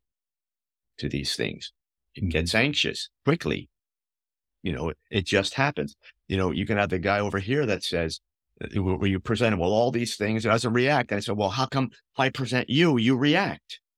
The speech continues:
Speaker 2: Mm.
Speaker 1: And th-, th-, it's interesting. The first thing they say is, "My brain or something wrong." No.
Speaker 2: Mm-hmm.
Speaker 1: I said, "All that happened is all of a sudden, everything accelerated."
Speaker 2: Yeah.
Speaker 1: He didn't get that. His bo-, that didn't happen to his body. It happened to your body.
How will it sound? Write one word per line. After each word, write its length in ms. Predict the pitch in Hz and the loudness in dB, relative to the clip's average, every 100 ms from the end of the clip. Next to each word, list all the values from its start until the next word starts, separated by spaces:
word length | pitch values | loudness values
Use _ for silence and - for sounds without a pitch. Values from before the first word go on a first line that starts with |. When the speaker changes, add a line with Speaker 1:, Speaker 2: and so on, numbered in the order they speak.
| _ _ _ | _ _ _
Speaker 2:
Mm. 120 | 98 87 _ _ _ _ _ _ _ _ - | -10 -10 _ _ _ _ _ _ _ _ -2
Speaker 1:
And 200 | 117 120 | 0 2
th-, 300 | - 127 - | 0 -2 0
th-, 140 | 143 - | -2 -2
it's 160 | 131 | 0
interesting. 260 | 202 160 104 | 0 0 -2
The 60 | |
first 340 | 98 139 151 - | -2 0 -2 0
thing 160 | 135 | 0
they 120 | 120 120 | 0 -2
say 260 | - 127 | -2 0
is, 160 | 104 - | 0 -4
"My 240 | 98 90 82 | -6 -4 -4
brain 460 | 87 107 101 85 | -2 0 0 -2
or 60 | 71 | -6
something 360 | - 95 95 | -8 -6 -6
wrong." 280 | 95 104 113 | -2 0 0
No. 260 | 160 123 - _ _ _ _ _ _ | 0 -2 -4 _ _ _ _ _ _
Speaker 2:
Mm-hmm. 120 | 90 80 _ _ _ _ _ _ | -10 -10 _ _ _ _ _ _
Speaker 1:
I 100 | - | -4
said, 200 | 120 127 - | 0 0 2
"All 160 | 139 156 | 4 4
that 100 | 160 | 4
happened 380 | 131 156 123 107 | 2 0 0 2
is 220 | 107 107 - _ | 0 0 -12 _
all 180 | 113 143 | 0 2
of 80 | 151 | 2
a 60 | |
sudden, 460 | 139 - 127 117 113 - _ | 0 2 4 2 -2 -8 _
everything 800 | 127 123 135 131 120 117 117 120 - - | -2 2 0 2 0 2 2 0 -2 -6
accelerated." 880 | 107 - 123 110 92 78 65 62 52 _ _ _ _ - | -4 0 2 2 2 2 0 -6 -10 _ _ _ _ -16
Speaker 2:
Yeah. 180 | 80 78 | -14 -4
Speaker 1:
He 120 | 185 | 0
didn't 220 | 180 165 | 2 2
get 220 | 156 175 | 2 0
that. 240 | - 78 - | -2 -4 -4
His 200 | - 160 | -4 -4
bo-, 220 | 143 156 135 | 0 0 2
that 160 | 160 | 0
didn't 180 | 170 160 | 2 2
happen 300 | 139 143 120 | 2 0 -2
to 60 | 117 | -2
his 180 | 113 101 | -4 -2
body. 360 | 135 131 82 | 0 0 0
It 60 | 82 | -2
happened 240 | 98 104 | -2 -4
to 80 | 101 | -6
your 160 | 107 127 | -4 -2
body. 380 | 85 69 - | -2 -2 -6